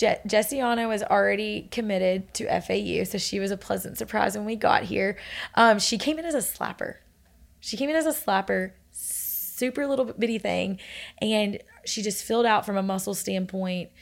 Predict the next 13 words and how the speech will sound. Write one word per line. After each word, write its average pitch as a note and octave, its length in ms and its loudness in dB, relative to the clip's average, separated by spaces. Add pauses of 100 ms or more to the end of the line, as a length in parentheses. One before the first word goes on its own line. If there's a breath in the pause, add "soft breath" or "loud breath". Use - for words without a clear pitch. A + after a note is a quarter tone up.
(120)
She G#3 260 -2
was G3 120 0
one F#3+ 100 0
of F#3 60 -2
our, F3 500 2
you G#3 80 -2
know, F3 280 -2
highest G#3 340 -2
hitters F#3+ 260 0
last F#3 400 2
year, F#3 320 2 (420 loud breath)
most G3 260 2
doubles, F#3 540 6